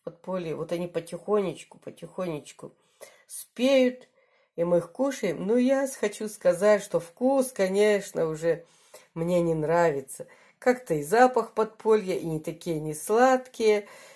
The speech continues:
и просто, что уж зима, в магазине, наверное, даже и вкуснее. Ну, п-, просто вот зима, и поэтому вкус уже вроде,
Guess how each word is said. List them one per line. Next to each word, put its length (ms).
и 160
просто, 480
что 300
уж 120
зима, 540
в 140
магазине, 500
наверное, 440
даже 280
и 220
вкуснее. 640
Ну, 140
п-, 240
просто 380
вот 200
зима, 520
и 240
поэтому 680
вкус 460
уже 360
вроде, 600